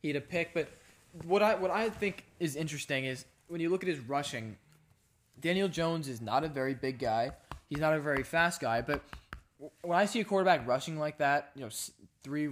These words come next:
carries for twenty-one yards, it's just impressive to me because it's, it, it allows me to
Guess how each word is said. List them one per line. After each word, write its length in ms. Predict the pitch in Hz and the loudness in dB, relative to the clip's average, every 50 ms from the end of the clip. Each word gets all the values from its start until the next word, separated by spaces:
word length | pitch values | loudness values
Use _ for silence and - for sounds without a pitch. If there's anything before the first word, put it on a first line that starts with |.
| 127 120 - | -6 -10 -8
carries 340 | - 143 131 135 139 139 135 | -6 -4 -2 -2 -2 -2 -4
for 100 | - 139 | -8 -14
twenty-one 420 | - - 131 127 123 123 120 117 | -12 -10 -10 -8 -8 -8 -8 -6
yards, 280 | 123 123 123 127 127 - - - - - _ _ - | -4 -4 -4 -4 -6 -10 -16 -20 -20 -20 _ _ 8
it's 180 | 214 202 196 202 | 8 8 8 6
just 180 | 240 240 - | -2 -2 -2
impressive 440 | 233 185 156 - 147 147 143 - 156 - | -2 -4 -2 0 -2 -2 -2 -4 -10 -8
to 60 | - | -4
me 100 | 175 175 | -4 -4
because 280 | 165 156 147 156 147 131 | -4 -4 -4 -6 -6 -6
it's, 200 | 135 113 - - 165 | -8 -10 -10 -6 -6
it, 160 | 165 147 - _ _ _ _ _ _ _ _ | -6 -6 -6 _ _ _ _ _ _ _ _
it 220 | - 180 175 - - - | -6 -6 -6 -6 -6 -4
allows 420 | 160 160 151 160 185 190 180 180 | 0 2 2 4 2 2 0 -4
me 280 | 160 151 151 151 151 143 | -6 -6 -4 -4 -4 -6
to 440 | 143 - - 147 143 135 127 123 | -8 -8 -6 -4 -4 -4 -4 -6